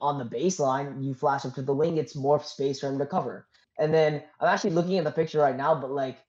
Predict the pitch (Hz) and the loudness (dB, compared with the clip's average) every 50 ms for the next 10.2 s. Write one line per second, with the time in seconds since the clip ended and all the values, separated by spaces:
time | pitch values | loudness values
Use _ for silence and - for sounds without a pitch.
0 | _ _ _ _ _ _ - 139 143 170 214 214 - 233 226 - 165 143 - - | _ _ _ _ _ _ -2 2 4 4 4 4 4 2 2 2 2 0 0 -2
1 | 151 143 131 156 156 143 127 117 120 127 147 170 160 - - - - - 143 135 | -6 -4 -4 -2 -2 -2 -4 -4 0 2 4 4 4 2 -2 -8 -12 -12 -12 -6
2 | - 151 135 127 113 - - - - 139 151 147 - - 147 127 135 127 - 143 | -2 -2 -2 -2 -4 -8 -14 -8 -4 -4 -4 -4 -2 -4 -4 -2 -2 -4 -4 -6
3 | - - _ - - 160 - - 147 143 139 143 135 - - 143 123 123 - 160 | -8 -10 _ -4 -4 -4 -2 -4 -4 -4 -4 -6 -6 -4 -2 -2 -2 -2 -4 -4
4 | 180 196 - 143 135 147 143 - 151 139 - 127 127 127 135 127 - - - - | -4 -4 -4 -2 -2 -2 -2 0 -4 -4 -4 -4 -6 -4 -6 -6 -8 -10 -16 -20
5 | _ _ - 160 - 202 185 180 170 - - 180 175 185 175 180 170 160 156 147 | _ _ 0 2 2 4 2 2 2 2 0 2 2 2 0 0 2 2 2 0
6 | - 147 131 - 143 131 120 147 160 170 139 120 110 113 117 135 127 - 139 123 | 0 -2 -6 -4 -6 -4 0 2 4 4 2 0 -4 -6 -6 -6 -6 -4 -4 -4
7 | 123 120 - - - - 147 123 - - 151 147 143 - 143 135 - - - 131 | -4 -6 -8 -12 -12 -10 -12 -10 -4 -2 0 0 0 0 -2 -6 -8 -8 -8 -8
8 | 120 120 120 120 131 135 127 131 135 139 135 - - - 139 123 131 131 123 120 | -6 -6 -6 -6 -6 -6 -4 -4 -4 -4 -6 -6 -6 -8 -6 -4 -4 -4 -4 -6
9 | - - - _ _ - - 196 190 180 185 - 180 175 165 160 156 143 139 156 | -8 -10 -18 _ _ -2 2 4 4 4 4 4 2 4 4 4 2 4 4 6
10 | 151 143 - | 6 4 2